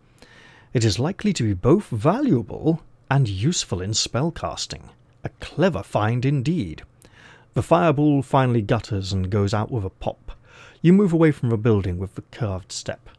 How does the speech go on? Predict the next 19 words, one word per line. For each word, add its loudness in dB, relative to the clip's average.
A -2
little -2
light -2
glows -2
in -4
the -6
east. -8
Yeah, -2
we're -2
not -6
allowed -6
to -10
sleep. -6
Can -4
I -2
sleep -4
on -4
the -10
road? -2